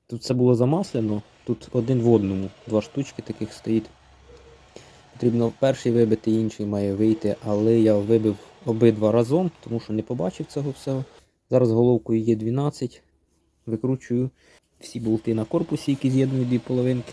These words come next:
Карта підірвав кришку на герметику, трішки трималася. Зараз будемо пробувати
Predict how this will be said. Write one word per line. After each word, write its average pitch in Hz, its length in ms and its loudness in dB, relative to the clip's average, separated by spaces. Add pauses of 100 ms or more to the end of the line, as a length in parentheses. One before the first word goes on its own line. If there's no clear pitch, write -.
Карта 127 340 -4
підірвав 120 380 -6
кришку 143 380 -10
на 123 80 -10
герметику, 123 500 -10
трішки 117 280 -18
трималася. 127 600 -12 (600)
Зараз 127 200 0
будемо 123 340 -6
пробувати 123 500 -14